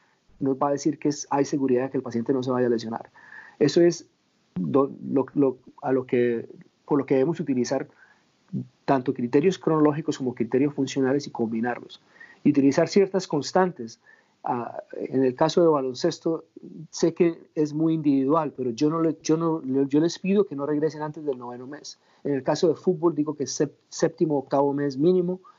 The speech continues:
si han cumplido con los, las pruebas funcionales. Gimnasia, casi que un año. Entonces, incluso por deporte, pero a veces una persona va a jugar tenis, eh,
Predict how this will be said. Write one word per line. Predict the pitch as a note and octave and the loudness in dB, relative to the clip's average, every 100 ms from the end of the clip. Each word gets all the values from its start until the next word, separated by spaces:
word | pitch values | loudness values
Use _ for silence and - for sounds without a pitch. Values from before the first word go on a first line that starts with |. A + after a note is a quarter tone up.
| _ _ | _ _
si | - - C3+ | -6 0 2
han | C3+ | 0
cumplido | - D3+ C3+ D#3 D#3 D3+ | 0 -2 4 4 4 2
con | C#3+ B2 | 0 -2
los, | A#2 - | -2 -4
las | B2 A#2 | -4 -2
pruebas | C3+ C3+ C3+ | 0 0 0
funcionales. | B2+ B2+ D3+ C3+ A2 _ _ - | -4 -2 0 0 -4 _ _ -20
Gimnasia, | - E3+ C#3 D3 E3+ F3 D#3+ D#3 | 0 2 4 4 4 2 0 0
casi | D3+ D3 | -2 -2
que | - C3+ | 0 2
un | D3+ | 4
año. | D#3 A2 B2 _ _ _ _ _ _ _ | 2 -2 -10 _ _ _ _ _ _ _
Entonces, | - C3+ D#3 - | -6 -2 -2 -2
incluso | D3 C#3+ D#3+ F#3+ A3+ | -2 2 2 2 2
por | F#3 D#3+ | 2 0
deporte, | C3+ F3 F3+ D3+ | 0 0 0 2
pero | C#3+ C#3+ | 2 2
a | |
veces | E3 | 2
una | A#3 | -2
persona | E3+ F3+ | -2 0
va | F#3 | 2
a | |
jugar | G3+ F#3 D3 | 2 0 -2
tenis, | - E3 C4+ - _ _ _ _ _ - - C#3 | 0 0 0 -4 _ _ _ _ _ -20 -10 -4
eh, | C3+ C3+ C3 A#2+ | -2 0 0 -2